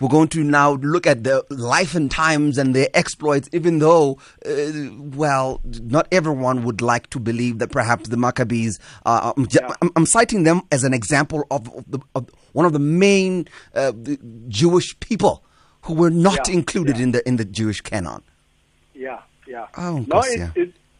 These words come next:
Speaker 2: is fine. I mean, I don't have to impose what I believe in. But
Speaker 1: No, no,
Speaker 2: I
Speaker 1: no,
Speaker 2: mean,
Speaker 1: no. I
Speaker 2: if,
Speaker 1: understand.
Speaker 2: if,
Speaker 1: I understand. I'm
Speaker 2: if,
Speaker 1: just
Speaker 2: if
Speaker 1: putting
Speaker 2: you
Speaker 1: it out
Speaker 2: have
Speaker 1: there.
Speaker 2: to,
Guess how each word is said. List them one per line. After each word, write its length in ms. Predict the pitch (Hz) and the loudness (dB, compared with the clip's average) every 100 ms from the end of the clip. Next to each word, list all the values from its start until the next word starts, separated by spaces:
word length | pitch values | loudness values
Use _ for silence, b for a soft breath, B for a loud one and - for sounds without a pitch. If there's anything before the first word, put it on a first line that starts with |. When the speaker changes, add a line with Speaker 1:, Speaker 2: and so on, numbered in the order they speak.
| _ _ - | _ _ -2
Speaker 2:
is 380 | 180 220 220 - | -2 -2 -8 -4
fine. 560 | 190 196 165 151 190 196 - | 2 4 4 0 -4 -10 -6
I 100 | 143 | -4
mean, 300 | 160 160 151 135 139 - | -4 -6 -6 -6 -8 -4
I 140 | 139 | -2
don't 220 | 147 147 | -2 -2
have 300 | 131 139 143 139 | 0 -2 -2 -8
to 60 | |
impose 600 | 135 123 120 160 151 110 | -8 -8 -4 -2 -2 -6
what 220 | 117 117 120 | -10 -8 -4
I 120 | 135 | -4
believe 360 | 127 117 117 110 | -4 -6 -8 -10
in. 120 | 104 | -2
But 80 | 139 | 2
Speaker 1:
No, 80 | 185 | 4
no, 60 | |
Speaker 2:
I 20 | 196 | 4
Speaker 1:
no, 60 | 180 | 2
Speaker 2:
mean, 60 | |
Speaker 1:
no. 100 | 135 - | 2 2
I 80 | |
Speaker 2:
if, 40 | 147 | 2
Speaker 1:
understand. 440 | 165 151 139 90 | 2 0 -2 -2
Speaker 2:
if, 60 | - | 0
Speaker 1:
I 40 | |
understand. 260 | 156 170 - | 2 2 0
I'm 60 | 170 | 0
Speaker 2:
if, 40 | |
Speaker 1:
just 120 | 180 | 0
Speaker 2:
if 40 | 151 | 2
Speaker 1:
putting 180 | 247 254 | 2 4
Speaker 2:
you 40 | |
Speaker 1:
it 60 | 196 | 2
out 120 | 160 | 2
Speaker 2:
have 80 | 147 | 0
Speaker 1:
there. 160 | 110 | -4
Speaker 2:
to, 240 | 160 147 | -4 -8